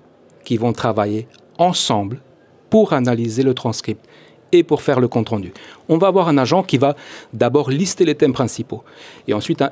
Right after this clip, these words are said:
avec lui-même, spécialisé avec un prompt initial qui va dire : « Tu es un magnifique agent qui travaille sous cet angle, voici tes skills, voici ta démarche, voici ce que tu ne dois pas faire. »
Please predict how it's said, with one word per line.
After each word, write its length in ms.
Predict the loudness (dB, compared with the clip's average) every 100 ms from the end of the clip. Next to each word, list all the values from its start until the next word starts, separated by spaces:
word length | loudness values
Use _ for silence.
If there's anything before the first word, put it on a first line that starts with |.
| -6 -2
avec 460 | 0 2 0 -2 -10
lui-même, 480 | -2 2 4 2 0
spécialisé 680 | -6 -4 -2 0 2 4 4
avec 220 | 2 2
un 80 | -2
prompt 320 | -2 -4 0
initial 380 | 0 2 2 2
qui 100 | 2
va 80 | 2
dire : « 180 | 2 -2
Tu 180 | 2 2
es 40 |
un 60 | 2
magnifique 400 | -2 -4 -4 -4
agent 280 | -4 -4
qui 120 | -6 -8
travaille 400 | -4 0 0 -2
sous 140 | -4
cet 200 | -6 0
angle, 220 | 2 4
voici 300 | 2 0 -4
tes 100 | -6
skills, 360 | -8 -4 -2 0
voici 260 | -2 -4
ta 100 | -6
démarche, 400 | -2 0 0 -2 -4
voici 220 | -4 -4
ce 80 | -6
que 80 |
tu 140 | 0 0
ne 80 | 2
dois 240 | 2 0
pas 100 | -6
faire. » 380 | -10 -18 -20